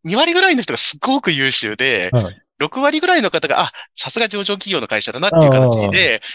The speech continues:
Speaker 1: 残り二割ぐらいが、なんでこんな人かってケースもやっぱあったんですよ。
Speaker 2: <laughs> へー、そうなんですね。はい。
Speaker 1: そうなんですよ。あ、で、それを見た時に、
Speaker 2: はい。
Speaker 1: あ、これはもしかしたら自分もこうやれば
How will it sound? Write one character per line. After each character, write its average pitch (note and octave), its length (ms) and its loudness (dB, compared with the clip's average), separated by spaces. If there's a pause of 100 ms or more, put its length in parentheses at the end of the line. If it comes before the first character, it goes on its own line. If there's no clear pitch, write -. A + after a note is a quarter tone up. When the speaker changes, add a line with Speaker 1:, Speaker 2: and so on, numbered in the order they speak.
(140)
Speaker 1:
残 D#3 240 -6
り C#4+ 100 -6
二 D#4+ 60 -2
割 D#4+ 160 0
ぐ D#4+ 60 0
ら G#3 80 2
い A#2+ 40 -2
が、 A2 140 -2
な A#3 160 0
ん E4+ 40 -4
で B3 80 -2
こ D#3+ 120 -4
ん D#3 40 -2
な D3+ 80 -2
人 E3 140 -6
か D3 60 0
っ - 40 -4
て - 100 -8
ケ B2 80 0
ー - 20 -8
ス - 80 -10
も G#2+ 60 0
や - 60 2
っ - 40 -4
ぱ C3 80 2
あ - 20 -2
っ - 40 -6
た A3+ 100 0
ん - 20 4
で G#3+ 140 4
す G#3+ 80 2
よ。 G#3+ 80 2
Speaker 2:
<laughs> G#3+ 40 2
へ - 40 2
ー、 G3+ 40 -2
そ G#3+ 180 4
う G#3+ 40 6
な F3 120 6
ん C#3+ 40 4
で B2 80 2
す A2+ 120 -6
ね。 A2+ 320 -4
は B2 120 4
い。 A2 40 4
Speaker 1:
そ B3 80 2
う - 20 2
な E3+ 100 2
ん - 40 -4
で - 40 -12
す C3 60 -4
よ。 - 220 2
あ、 E3+ 80 0
で、 C#4+ 100 0
そ B3+ 140 -4
れ D4+ 80 2
を F4 100 2
見 G4 80 -6
た F#4 100 -2
時 C3+ 220 -6
に、 D#3+ 160 -2
Speaker 2:
は - 20 -2
い。 - 60 -10
Speaker 1:
あ、 D#3 180 -2
こ - 140 -10
れ E4 80 -2
は F4 100 0
も F#4+ 140 -8
し - 80 -4
か A3+ 100 -2
し - 60 -2
た A2 100 -4
ら B2 280 0
自 C3+ 200 2
分 D#4+ 160 -4
も F#3+ 520 0
こ D#3 160 -6
う - 20 -2 (140)
や B2+ 140 -2
れ A#3 120 0
ば C#3+ 400 -2